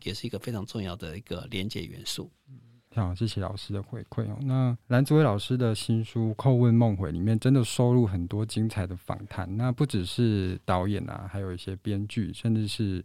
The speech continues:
Speaker 2: 很多今天我们有讲到的、没有讲到的，书中都有很精彩的呈现，所以也希望大家有机会可以到书店找找蓝祖蔚老师的新书《叩问》跟《梦回》。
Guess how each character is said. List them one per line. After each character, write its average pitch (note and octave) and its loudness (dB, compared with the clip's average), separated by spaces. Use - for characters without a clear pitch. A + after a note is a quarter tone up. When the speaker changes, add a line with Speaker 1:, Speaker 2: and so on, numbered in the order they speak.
Speaker 2:
很 A2 4
多 D3+ 6
今 C#3+ 2
天 C#3 4
我 B2 2
们 F2 0
有 F2 -4
讲 F2+ -6
到 C#3 2
的、 G2+ 0
没 F#2+ 0
有 G#2 4
讲 F#2 -2
到 F#2+ 0
的， F#2 -4
书 C3 -2
中 B2 2
都 B2+ 0
有 G2+ 0
很 F#2 -2
精 B2 4
彩 G2 -4
的 F#2 -8
呈 F#2+ -8
现， G#2+ 0
所 G#2+ 0
以 F2+ -2
也 F2 -10
希 - -4
望 C#3 4
大 D#3 6
家 D#3 6
有 A2 6
机 A#2+ 2
会 A#2 4
可 - -2
以 G#2 2
到 G#2 0
书 G2+ -4
店 G#2 2
找 F#2 -4
找 F#2 -2
蓝 F2+ -4
祖 G2+ -4
蔚 F#2+ 0
老 F2 -2
师 G#2+ -6
的 G2+ -2
新 G#2 -2
书 G#2 -4
《叩 C#3+ 6
问》 B2 4
跟 G2 0
《梦 F#2+ -2
回》。 - -10